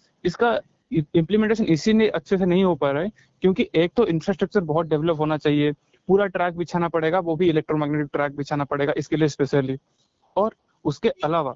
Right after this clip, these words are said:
सबसे बड़ी बात, इंडिया के जो पैसेंजर्स हैं, मैक्सिमम मिडिल, मतलब मिडिल क्लास फैमिली से हैं और वो प्रेफर करते हैं सस्ता ट्रैवल करना।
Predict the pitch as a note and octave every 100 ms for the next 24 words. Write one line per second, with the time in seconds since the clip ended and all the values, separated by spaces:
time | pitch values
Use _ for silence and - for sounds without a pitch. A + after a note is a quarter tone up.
0 | _ _ _ _ _ _ - D3 G#3 F3
1 | F3 C#3+ - D#3 D#3+ G3 G#3 G3+ C#3 C#3+
2 | F3+ F3+ - F3+ - D3+ - G#3+ G3+ G3+
3 | - _ _ - E3 E3+ E3 - D3+ D3+
4 | D#3 D3+ C#3+ F3 G3 F#3 D#3+ - C3+ C3
5 | B2+ C3+ C#3+ _ - F#3+ G#3+ F3+ D#3 G#3+
6 | G3 F#3 - G#3+ C#4+ _ - F#3 - F3+
7 | D#3 C3 B2+ B2 A#2